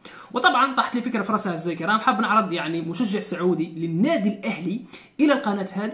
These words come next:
ونتكلموا عن صفقه رياض محرز، هو يعطينا المصادر نتاعو اخر الاخبار بخصوص هذه الصفقه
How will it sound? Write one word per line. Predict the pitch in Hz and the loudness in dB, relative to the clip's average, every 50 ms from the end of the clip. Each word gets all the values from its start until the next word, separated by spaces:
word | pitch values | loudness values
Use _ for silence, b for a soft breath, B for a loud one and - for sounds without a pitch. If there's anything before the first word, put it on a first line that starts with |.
| - - | -6 -4
ونتكلموا | 349 349 - - 359 359 339 320 240 | -4 -4 -2 0 0 0 2 0 0
عن | 247 240 | 0 -2
صفقه | 233 277 262 269 - 240 - | -2 -4 -6 -4 -6 -6 -4
رياض | 185 185 160 151 190 | -4 -4 -4 -4 -6
محرز، | 214 - 262 262 233 185 | -6 -2 -2 -2 0 0
هو | 208 214 214 | 0 0 0
يعطينا | 196 175 - 208 202 190 | 0 -2 -4 -4 -4 -2
المصادر | 185 185 180 185 202 190 180 180 180 | -2 -2 -2 -2 -4 -4 -2 -2 -4
نتاعو | 170 175 190 170 165 | -2 -4 -4 -4 -4
اخر | - 190 185 185 175 165 | -4 -4 -4 -4 -4 -6
الاخبار | 165 - - 175 175 180 175 | -8 -10 -10 -4 -4 -4 -4
بخصوص | - - - - 185 - 180 | -4 -8 -12 -14 -12 -10 -10
هذه | 156 | -10
الصفقه | 151 - - 285 285 - - 285 320 B | -8 -6 -8 -8 -8 2 2 2 2 B